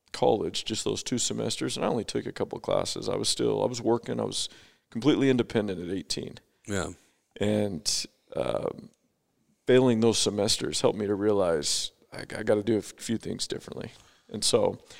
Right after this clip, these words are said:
Speaker 1: I started two semesters, but I didn't finish either
Speaker 2: You
Speaker 1: one.
Speaker 2: dropped out.
Speaker 1: Yeah.
Speaker 2: Yeah.
Speaker 1: Yep.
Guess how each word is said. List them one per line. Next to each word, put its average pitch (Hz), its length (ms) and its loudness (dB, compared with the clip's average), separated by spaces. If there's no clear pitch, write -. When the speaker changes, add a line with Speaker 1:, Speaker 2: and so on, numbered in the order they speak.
Speaker 1:
I - 60 2
started - 460 6
two 120 140 0
semesters, 123 580 -2
but - 160 -2
I 117 40 0
didn't - 240 -6
finish - 260 -4
either - 160 -2
Speaker 2:
You 50 120 0
Speaker 1:
one. - 100 -2
Speaker 2:
dropped 92 320 2
out. 85 260 0
Speaker 1:
Yeah. - 220 -6
Speaker 2:
Yeah. 87 240 -6
Speaker 1:
Yep. 107 160 -4